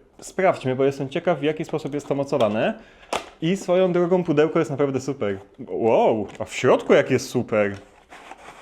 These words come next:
Okej. To nie jest... Znaczy to jest plastik, nie? Ale on jest pokryty takim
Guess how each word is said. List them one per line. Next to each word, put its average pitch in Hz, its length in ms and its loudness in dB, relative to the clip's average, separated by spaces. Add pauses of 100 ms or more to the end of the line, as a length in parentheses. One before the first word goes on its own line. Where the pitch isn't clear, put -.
(720)
Okej. 123 540 0 (1120)
To 131 200 4
nie 135 160 0
jest... 135 640 0 (240)
Znaczy 226 240 -2
to 247 100 4
jest 240 120 2
plastik, 160 460 2
nie? 147 240 4 (220)
Ale 135 180 6
on 185 80 6
jest 196 140 0
pokryty 196 380 2
takim 185 480 2